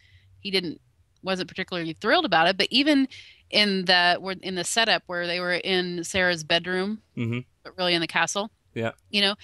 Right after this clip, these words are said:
Speaker 1: and she gets up and comes out and she's putting a robe on over her skivvies, and Chuck doesn't even give her a second glance. He's completely focused on the mission.
Speaker 2: Yeah, which I,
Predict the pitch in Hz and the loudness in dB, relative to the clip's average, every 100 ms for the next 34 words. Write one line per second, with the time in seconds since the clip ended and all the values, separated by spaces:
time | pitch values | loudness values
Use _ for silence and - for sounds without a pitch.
0 | - - 202 277 269 240 220 208 214 196 | -16 -2 2 2 2 0 -2 -6 -6 0
1 | 190 - - 226 269 254 185 190 320 247 | 0 0 -6 -4 -2 -2 0 2 2 0
2 | 160 151 160 196 - - 208 233 180 165 | -2 -2 -4 -8 -8 0 2 2 2 2
3 | 180 - _ _ _ - 190 - 294 240 | 0 -4 _ _ _ -4 -2 2 2 4
4 | 165 185 - - _ _ - - 202 196 | 2 0 -4 -10 _ _ -20 0 2 4
5 | 196 - _ _ - - 302 233 220 220 | 0 -8 _ _ -2 0 2 2 2 2
6 | 247 285 285 320 311 - 240 - - - | 2 4 4 2 0 0 0 2 -2 -4
7 | - _ 285 311 247 196 - - 392 349 | -10 _ -6 -4 -6 -8 -10 -2 0 2
8 | 339 349 359 339 285 277 285 349 - 151 | 2 4 2 0 2 2 2 2 2 -2
9 | - - 156 165 - 180 196 | -6 -6 0 0 0 -2 -4